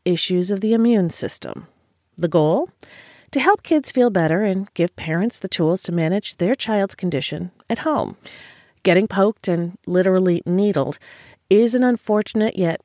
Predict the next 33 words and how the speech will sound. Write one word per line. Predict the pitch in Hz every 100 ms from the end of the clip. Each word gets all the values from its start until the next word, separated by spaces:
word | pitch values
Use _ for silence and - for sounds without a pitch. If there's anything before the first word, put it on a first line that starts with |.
| -
necessary | 175 175 190 175 143
part | 147 139 131
of |
the | -
process. | - 175 175 - 120 - - - - - - _ _ -
Understandably, | 262 349 415 - - 262 247 240 226 226
not | - 180 165 233
a |
part | 302 254 220
of |
the | 208
process | - 156 151 -
kids | - - 113
enjoy | 123 139 302 151 - - - - _ -
by | 165
any | 185 160
stretch | 131 - 120 123
of |
the | 135 131
imagination. | 131 127 135 139 135 - 78 64 - - - - _ _ _ -
Yet | 202 -
efforts | - 226 320 349 -
are | 320
underway | 208 220 220 190 175 175
in | - 180
the | 170
Jacksonville | - 185 - 285 277 262
Allergy | 208 185 180 156 147
Clinic | - 147 110 - -
to | -
make | 175 220 -
the | 285
experience | 277 - - 175 165 160 165